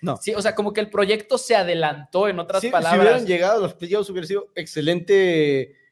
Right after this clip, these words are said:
Speaker 1: excelente cereza en el pastel, o sea, no, no era el objetivo.
Speaker 2: Y luego simultáneamente se va Aaron Rodgers de Green Bay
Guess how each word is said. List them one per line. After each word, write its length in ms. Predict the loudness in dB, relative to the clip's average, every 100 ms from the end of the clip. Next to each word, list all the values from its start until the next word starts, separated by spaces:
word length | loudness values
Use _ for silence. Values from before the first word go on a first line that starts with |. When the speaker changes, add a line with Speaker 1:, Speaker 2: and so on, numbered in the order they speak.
| -10
Speaker 1:
excelente 460 | -6 -2 -2 -2
cereza 380 | 0 2 2 2
en 80 | -4
el 100 | -4
pastel, 360 | -8 -6 -6
o 40 | -6
sea, 200 | -6 -6
no, 180 | -4 2
no 100 | 4
era 120 | 4
el 60 |
objetivo. 400 | -2 -10 -10 -10 -8
Speaker 2:
Y 60 |
luego 200 | -4 -2
simultáneamente 1040 | -2 -6 -8 -8 -4 -4 -4 -6 -8 -10 -12
se 140 | -8
va 160 | -4 -4
Aaron 180 | -4
Rodgers 400 | -4 -4 -4 -10
de 100 | -8 -6
Green 260 | -6 -6
Bay 440 | -4 -4 -4 -8